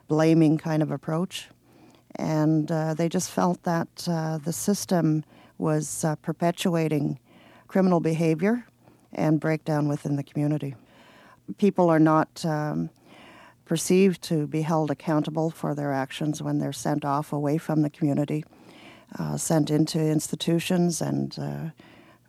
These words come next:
where all their, their, uh, physical needs are, are provided for. They're removed from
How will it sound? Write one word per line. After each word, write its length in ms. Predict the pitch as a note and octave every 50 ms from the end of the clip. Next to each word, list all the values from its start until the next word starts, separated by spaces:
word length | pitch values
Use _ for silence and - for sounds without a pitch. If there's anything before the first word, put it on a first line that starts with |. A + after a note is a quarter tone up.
| - -
where 220 | F3 D#3 D3+ D3+
all 200 | D3+ D3 D3+ D3+
their, 320 | D3 D3+ D3 C#3+ D3 D3+ D#3 - -
their, 460 | D#3+ D#3+ D3+ D3 D3 D3 D3+ D3+ D3
uh, 160 | C#3 C#3 C#3+
physical 380 | D#3 - F3+ E3+ F3 D#3 D#3+ D#3
needs 320 | D3+ D#3 D#3 D#3 D#3+ D3+ -
are, 380 | D#3 C#3+ C#3 D3 C#3+ C#3 D#3+ - -
are 100 | E3+ D3
provided 480 | - - D3 C#3+ D3 C#3+ C#3+ D3+ D3
for. 360 | - - D#3+ D#3 D#3 E3 E3 _ _ - - - - - - - - - - -
They're 540 | D#3+ - D#3 D3+ D3 D3 C#3+ C#3+ D3 - - _ -
removed 560 | - F#3+ F3 F3 E3 E3 F3 F#3 F#3 F3 E3+
from 480 | - - - E3+ D#3 D3+ D#3 D3 C#3+ -